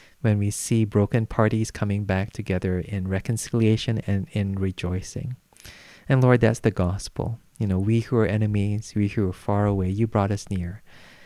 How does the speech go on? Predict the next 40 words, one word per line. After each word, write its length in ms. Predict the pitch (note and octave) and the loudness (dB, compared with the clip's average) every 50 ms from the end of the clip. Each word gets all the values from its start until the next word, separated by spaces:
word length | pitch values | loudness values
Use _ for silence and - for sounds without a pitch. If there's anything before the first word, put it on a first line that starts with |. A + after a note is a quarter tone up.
| - - | -10 -2
And 140 | - C3 C3+ | 2 4 4
you 80 | C#3+ D3 | 4 6
paid 200 | - - C#3 A2 | 6 6 4 4
the 60 | A2 | 2
price 340 | - - - G2+ G2+ G#2 - | 0 0 0 0 0 0 0
for 140 | - A2+ G#2+ | -2 -2 -2
this. 280 | - A2 A2 - - - | -2 -4 -6 -8 -8 -6
You 80 | - | -6
know, 60 | E2+ | -6
Jesus 460 | F2+ F#2 - G#2+ G#2+ G#2 G#2+ G2 - - | -6 -4 -2 -2 -2 -2 -2 -6 -6 -6
died. 540 | - G#2 G2 G2+ G2+ G2 G2 F#2 - - - - | -4 -4 -2 0 0 -2 -2 -4 -6 -10 -12 -8
You 100 | - A2 | -6 -6
know, 80 | F#2 - | -6 -6
<laughs> 40 | - | -10
he 180 | - - - | -8 -4 -2
was 180 | B2 G#2+ G2 - | 0 0 -2 -2
punished. 540 | - _ - - A2+ G#2 G#2+ G2 - - - | -4 _ 0 0 2 2 0 -2 -4 -4 0
He 120 | B2+ A#2 | 0 2
was 160 | G2+ F2 - | 2 0 -2
squashed 1080 | - - - - - - - - A2 G2+ G2+ G2 G2 G2+ G#2 - - - - - - - - - - - - _ | -4 -8 -10 -10 -12 -8 -2 0 2 4 4 4 2 2 -2 -4 -6 -10 -12 -12 -16 -20 -20 -20 -20 -20 -20 _
for 180 | - - G#2+ - | -2 -2 0 2
our 200 | - G#2 G#2 G#2+ | 2 4 4 4
rebellion 560 | G#2+ G2+ G2 - - F#2+ G2 G2+ G#2 G2 F#2+ | 4 2 2 0 0 2 2 2 2 2 2
and 120 | F#2 F2+ F#2 | 0 0 0
our 200 | F2+ F2+ F#2 F#2 | -2 -2 -4 -4
sin. 340 | - - - - - G#2+ G#2+ - _ _ - _ _ _ - - _ - - - - - _ - | -8 -12 -12 -12 -12 -12 -14 -16 _ _ -20 _ _ _ -18 -18 _ -20 -20 -20 -20 -20 _ -4
And 120 | A#2+ A2+ | 0 0
because 340 | G#2+ - - C3 B2+ - - | 0 2 4 4 4 4 4
of 100 | A#2 G#2 | 2 4
that, 280 | G#2+ G#2 G2+ G2 - - _ _ _ - | 4 4 4 2 0 -4 _ _ _ -4
you 80 | A#2+ | -2
know, 100 | G#2 F#2 F2+ | -2 0 2
even 220 | A2 C3 C3+ D#3 D#3 | 4 6 8 8 8
though 100 | D#3+ D#3 | 8 8
we 140 | D#3 D3+ | 6 6
may 220 | C#3 C#3 C#3+ C#3 C#3 | 4 4 4 4 4
not 180 | C#3+ D3+ C3+ | 4 4 2
feel 180 | - - D3 D3 | 0 0 2 2
like 180 | C#3 C3+ - - | 2 2 2 0
it, 160 | E3+ E3 | 0 -2